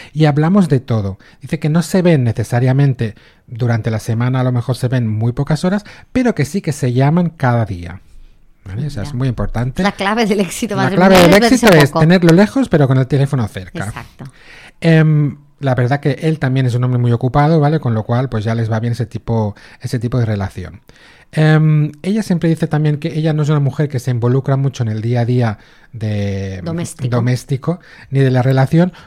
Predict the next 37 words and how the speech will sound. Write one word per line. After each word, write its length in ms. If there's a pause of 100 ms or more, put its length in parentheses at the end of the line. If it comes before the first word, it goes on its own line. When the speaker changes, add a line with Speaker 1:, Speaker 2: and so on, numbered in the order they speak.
Speaker 1:
con 120
lo 120
cual 260
ya 200
le 180
va 140
bien. 280 (300)
Y, 240
mm, 320
para 300
terminar 460
de, 280
de, 280
de 120
hablar 300
de, 180
de 100
ellos 200
dos, 140
decirte 340
también 320
que, 220 (360)
así 320
como 320
el 60
sobrenombre 600
de 320 (280)
el 80
fantasma 420
de 80
la 120
ópera, 280
pues 120
puede 220
parecer 440
gracioso 880
y, 440